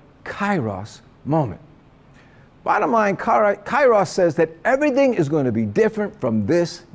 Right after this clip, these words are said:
day forward. So in these verses, Jesus is saying that with his coming,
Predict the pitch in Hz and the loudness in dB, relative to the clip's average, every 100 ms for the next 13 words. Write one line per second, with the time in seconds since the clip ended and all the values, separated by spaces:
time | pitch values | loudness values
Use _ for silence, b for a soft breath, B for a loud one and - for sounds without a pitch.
0 | 110 123 131 131 B B - - 254 110 | -4 0 2 0 B B -8 0 2 2
1 | - - B B - 214 226 262 214 214 | -2 -12 B B 0 2 4 4 4 4
2 | 294 277 196 170 151 254 240 233 208 - | 4 4 2 -2 0 0 2 0 -2 0
3 | 247 226 202 180 B 117 117 160 208 262 | 2 2 2 -2 B -2 2 2 2 2
4 | 254 - 277 285 208 202 | 0 -2 0 2 2 2